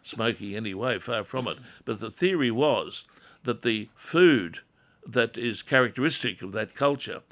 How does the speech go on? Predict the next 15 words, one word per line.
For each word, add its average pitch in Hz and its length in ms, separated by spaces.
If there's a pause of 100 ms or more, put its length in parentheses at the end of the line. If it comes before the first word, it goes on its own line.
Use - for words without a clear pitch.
(360)
always 131 560
involves 113 720 (280)
very 127 240
hot 123 400 (640)
or 117 260
wor-, 123 260
warming 113 520
herbs, 120 480 (300)
and 110 160
that 131 220
contributed, 117 760
so 110 240
it 101 80
was 101 180
claimed, 104 560